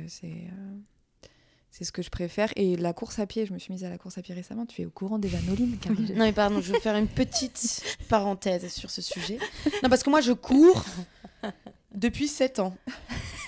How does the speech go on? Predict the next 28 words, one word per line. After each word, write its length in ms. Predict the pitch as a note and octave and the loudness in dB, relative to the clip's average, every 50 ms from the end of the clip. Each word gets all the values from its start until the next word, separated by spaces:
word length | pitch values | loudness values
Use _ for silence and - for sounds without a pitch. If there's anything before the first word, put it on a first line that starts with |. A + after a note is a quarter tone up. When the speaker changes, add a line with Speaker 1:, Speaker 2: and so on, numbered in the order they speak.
| - - - - | -12 -12 -4 0
Speaker 2:
Voilà, 360 | A3+ A#3 G#3 F#3 F3 - - - | 4 4 4 4 4 0 -2 -4
bon, 160 | F#3+ F#3 E3+ | -4 -4 -4
c'est, 720 | E3+ - F#3 F3 E3 E3 D#3+ E3 - - - - - G3 F#3+ | -4 -4 -4 -2 -2 -2 -4 -4 -6 -8 -10 -8 -8 -8 -6
je 120 | E3+ F3+ F#3 | -6 -6 -2
cours 280 | - C#4 D4 - - - - | 2 2 2 2 2 -2 -8
réellement 560 | E3+ - E3 E3 G#3 G3+ F#3+ G3 A#3 C4+ B3 | -8 -8 -6 -2 0 0 0 0 0 -2 -4
depuis 160 | G3 F3+ - | -6 -6 -8
sept 160 | - A3 A3 | -8 -6 -4
ans, 100 | A3+ G3 | -4 -4
c'est-à-dire 300 | F3+ - F3 E3+ E3+ F3 | -4 -6 -6 -6 -6 -6
je 140 | F3 E3 E3+ | -6 -6 -8
cours 340 | E3+ - F#3+ A3 A3+ G3 F3+ | -8 -6 -4 -4 -2 -4 -4
quatre 200 | - G3 G3 - | -4 -6 -6 -6
à 40 | F#3+ | -6
cinq 200 | - - F3+ E3+ | -8 -6 -6 -6
fois 100 | - F3+ E3+ | -6 -6 -4
par 160 | - F3 - | -6 -6 -6
semaine. 580 | - - E3+ E3+ F3 F3+ G3 G#3 A3 A3+ A3+ G#3+ | -6 -4 -4 -2 -2 0 0 0 0 0 -2 -2
Euh, 240 | F#3+ E3+ D#3+ D#3 - - _ - - - - - _ - | -2 -2 -4 -6 -8 -12 _ -20 -20 -20 -20 -16 _ -4
bon, 360 | F#3 F#3 G#3+ G#3+ G#3+ F#3+ D#3 | 0 2 4 4 2 0 -2
pendant 580 | D3 D#3 D#3 F3+ G3 G3+ F#3+ F#3 F3+ F#3 F3+ F3+ | -4 -2 -2 0 0 0 0 0 0 0 -2 -2
de 320 | F3 F3+ F3+ F3+ F3+ F3+ F3+ | 0 -2 -2 -2 -2 -4 -4
quelques, 300 | - G#3 G3+ F3+ - - - | -2 -4 -4 -4 -8 -16 -10
deux, 200 | F3+ E3+ G3+ G3 | -6 -4 -4 -4
trois 360 | - - - G#3 G3+ F#3 F3+ | -4 -2 -2 0 0 0 -2
ans, 200 | G#3+ A3 G#3+ G3+ F#3 | -4 -4 -4 -4 -4
euh, 480 | F3 E3+ E3 E3 E3+ E3+ E3+ F3 F3 E3+ | -4 -4 -4 -4 -6 -6 -6 -8 -8 -10
je, 440 | E3 F3 F3+ F3 F3 - - - | -10 -10 -10 -10 -10 -10 -10 -12